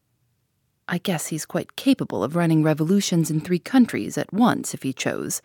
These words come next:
The man Whittington is probably the head of the English branch." "I disagree with you," said Sir James shortly. "Mister Brown exists."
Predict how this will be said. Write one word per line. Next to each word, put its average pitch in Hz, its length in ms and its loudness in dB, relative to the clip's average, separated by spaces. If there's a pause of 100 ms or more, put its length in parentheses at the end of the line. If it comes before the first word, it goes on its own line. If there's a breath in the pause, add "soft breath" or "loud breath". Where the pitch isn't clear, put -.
(680 soft breath)
The 196 160 4
man 262 300 12
Whittington 220 560 2 (240 soft breath)
is - 180 -4
probably 170 480 0
the 151 100 -2
head 165 180 0
of 147 100 -2
the 185 120 2
English 214 340 0
branch." - 500 -8 (1600)
"I 254 220 -4
disagree 240 460 0
with 180 160 0
you," - 220 -6
said 139 260 -4
Sir 139 200 -4
James 131 360 -2
shortly. - 560 -4 (800)
"Mister 294 320 4
Brown 220 340 4
exists." - 880 -2